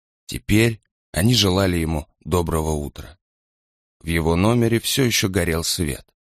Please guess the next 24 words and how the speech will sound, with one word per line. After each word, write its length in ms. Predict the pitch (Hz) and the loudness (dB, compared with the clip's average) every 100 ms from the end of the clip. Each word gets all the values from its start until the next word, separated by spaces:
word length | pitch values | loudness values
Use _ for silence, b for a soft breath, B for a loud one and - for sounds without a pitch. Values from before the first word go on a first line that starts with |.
| _ _ _ _ _ _ 78 | _ _ _ _ _ _ -4
Лежал 400 | 82 92 117 113 | -2 2 2 2
он 180 | 107 - _ _ | -2 -4 _ _
полностью 500 | - 110 107 - - | 0 2 2 0 0
одетым. 560 | 90 80 76 65 - - _ _ _ _ _ _ _ _ - | -2 -2 -6 -6 -12 -20 _ _ _ _ _ _ _ _ 2
И 80 | |
не 100 | 123 | 2
уходила 480 | 123 98 104 98 90 | 2 0 0 0 0
усталость. 800 | 85 - - 62 - - - _ _ _ _ _ _ _ _ | 0 -4 -2 -4 -4 -10 -12 _ _ _ _ _ _ _ _
Еще 280 | - 82 95 | -2 0 2
до 180 | 82 98 | 0 0
того, 340 | - 92 110 | 0 0 0
как 240 | 107 76 71 | 0 -4 -4
Брайан 380 | 90 107 101 87 | 0 0 0 -2
открыл 400 | - 101 104 87 | -4 -2 0 0
глаза, 520 | 82 78 78 110 104 _ _ _ - | -2 -2 0 0 -2 _ _ _ -2
над 240 | 80 85 | -2 2
ним 200 | 120 123 | 2 4
нависло 440 | 113 110 127 110 | 2 2 0 0
отвратительное 800 | 104 - 95 - 131 113 107 98 | -2 -2 -4 -2 0 2 2 2
чувство, 600 | - - 107 - - - _ _ _ _ - | -2 -2 -2 -4 -8 -16 _ _ _ _ -2
точно 380 | 123 - 107 | 2 2 2
как 240 | 95 98 - | 0 -2 -2
перед 280 | 101 101 92 | 0 2 0
экзаменом. 680 | 107 107 98 67 53 - | 0 2 2 -2 -14 -20